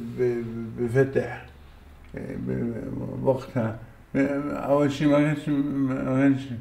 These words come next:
بفتح، يعني، كان في ط-، اتحاد طلاب ب-، ب-،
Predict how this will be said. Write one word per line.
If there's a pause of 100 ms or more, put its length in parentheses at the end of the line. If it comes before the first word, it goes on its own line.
(480)
بفتح،
يعني،
كان
في
ط-،
اتحاد
طلاب (520)
ب-،
ب-،